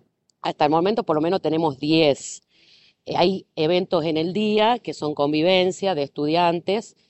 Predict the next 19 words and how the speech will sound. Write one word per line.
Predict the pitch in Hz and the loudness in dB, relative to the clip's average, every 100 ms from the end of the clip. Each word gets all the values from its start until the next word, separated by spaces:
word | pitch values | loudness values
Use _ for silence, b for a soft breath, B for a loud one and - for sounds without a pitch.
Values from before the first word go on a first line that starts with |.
| b b b - | b b b -6
Por | 165 | -6
supuesto, | - 190 190 185 170 - 190 - _ _ _ _ _ _ | -4 -6 0 -2 -2 -2 -2 -2 _ _ _ _ _ _
voy | 151 165 | 0 0
a | |
resaltar | 156 165 170 156 180 175 | 0 -2 -2 0 0 0
que | - 156 | -2 -4
hay | 151 | -2
un | 147 | -2
decreto | 151 - 202 180 - 190 220 - | -4 -2 -2 -2 -2 -4 -4 -10
novecientos | 139 135 143 160 151 | -8 -6 -4 -4 -6
cuarenta | 151 147 139 | -4 -4 -4
y | 151 | -4
seis | 185 190 | -4 -2
que | 170 | -6
prohíbe | 143 - 180 202 196 147 | -6 -2 0 0 0 0
la | 135 | 0
venta | 131 147 165 | 0 -2 -2
de | 160 | 0
alcohol | 165 - 185 185 | 0 0 0 0